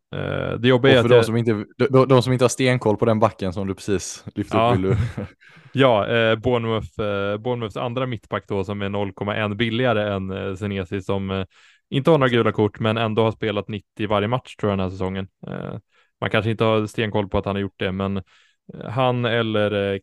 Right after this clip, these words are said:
Speaker 1: Kerkes då, kanske vänsterbacken. Jag vet inte, det är inte så att man, eh, eh, alltså drömmer sig iväg över de här, eh,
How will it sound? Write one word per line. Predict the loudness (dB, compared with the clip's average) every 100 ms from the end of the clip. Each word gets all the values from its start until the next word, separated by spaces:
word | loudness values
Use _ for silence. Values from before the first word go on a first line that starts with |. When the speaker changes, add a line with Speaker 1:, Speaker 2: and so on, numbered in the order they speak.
| -4
Speaker 1:
Kerkes | -4 -4 -6 -10 -8
då, | -8
kanske | -6 -4
vänsterbacken. | -4 -4 -4 -6 -4 -2
Jag | 0
vet | 2
inte, | 2
det | 2
är | 2
inte | 0 2
så | 2
att | 2
man, | -2 -2
eh, | -2 -2 -2 -4 -8 -12
eh, | -8 -6 -6 -6 -6
alltså | -6
drömmer | -2 2 2 2
sig | 0
iväg | 0 0 0 -4
över | -4 -4
de | -4
här, | -4 -2
eh, | -4